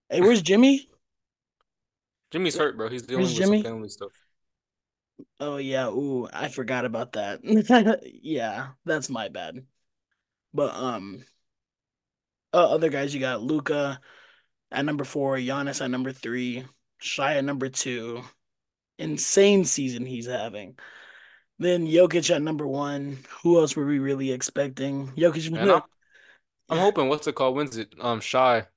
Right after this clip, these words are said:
Speaker 2: I think that'd be really, that'd be a really nice change of pace, you know?
Speaker 1: Yeah, but Jokic is finna mess around, average a triple-double.
Speaker 2: I
Speaker 1: He's
Speaker 2: know.
Speaker 1: only one,
Speaker 2: <laughs> I know.
Speaker 1: <laughs> man's is only one assist away.
Speaker 2: <laughs> I know.
Speaker 1: Yeah, bro. And other than that,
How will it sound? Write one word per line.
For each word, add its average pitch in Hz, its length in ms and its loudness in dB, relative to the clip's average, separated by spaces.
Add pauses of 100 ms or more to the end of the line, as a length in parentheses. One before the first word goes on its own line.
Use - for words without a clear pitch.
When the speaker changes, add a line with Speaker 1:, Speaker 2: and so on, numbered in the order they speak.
(400)
Speaker 2:
I - 140 -4
think 151 160 -4
that'd 113 120 -2
be 113 60 -6
really, 110 340 -8 (340)
that'd 143 120 0
be 139 60 2
a 131 60 6
really 123 460 0
nice 127 220 0
change 147 320 -2
of 131 100 -2
pace, - 540 -4
you 110 80 -14
know? 107 140 -10 (680)
Speaker 1:
Yeah, 143 320 -4
but 135 120 -4
Jokic 180 360 4
is 143 160 -10
finna 143 200 -8
mess 139 260 -4
around, 127 260 -4
average 110 360 -8
a 113 40 -12
triple-double. 123 720 -8
Speaker 2:
I 104 100 -2
Speaker 1:
He's 165 120 -2
Speaker 2:
know. 190 80 2
Speaker 1:
only 190 160 4
one, 160 180 -4 (100)
Speaker 2:
<laughs> - 80 -20
I - 60 -8 (100)
know. - 180 -16
Speaker 1:
<laughs> - 0 -
man's 220 400 8
is 220 140 6
only 220 440 6
one 214 280 6
assist 202 480 4
away. 175 540 -2 (1040)
Speaker 2:
<laughs> - 20 -14
I - 440 -4
know. - 340 -10 (920)
Speaker 1:
Yeah, 117 260 -10
bro. 101 320 -18 (500)
And 160 140 -4
other 175 200 4
than 165 120 -4
that, 147 400 -2